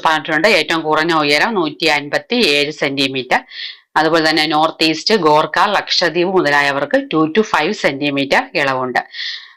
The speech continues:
അതേപോലെ ചെസ്റ്റ് കുറഞ്ഞത് ഫൈവ് സെന്റിമീറ്റർ എക്സ്പാൻഷൻ ഉണ്ടായിരിക്കണം. ഭാരം ഉയരത്തിനും വയസ്സിനും അനുസരിച്ചായിരിക്കണം. കേൾവി നോർമൽ ആയിരിക്കണം.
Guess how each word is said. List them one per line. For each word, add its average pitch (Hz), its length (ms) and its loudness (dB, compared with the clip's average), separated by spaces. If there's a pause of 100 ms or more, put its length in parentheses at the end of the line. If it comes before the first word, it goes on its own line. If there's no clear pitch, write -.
(100)
അതേപോലെ 165 280 4
ചെസ്റ്റ് 180 580 0
കുറഞ്ഞത് 170 420 2
ഫൈവ് 180 260 2
സെന്റിമീറ്റർ 156 580 0
എക്സ്പാൻഷൻ 151 680 0
ഉണ്ടായിരിക്കണം. 135 680 -2 (360)
ഭാരം 160 400 2
ഉയരത്തിനും 156 460 0
വയസ്സിനും 143 480 0
അനുസരിച്ചായിരിക്കണം. 139 1080 -4
കേൾവി 147 300 2
നോർമൽ 139 360 0
ആയിരിക്കണം. 131 440 -2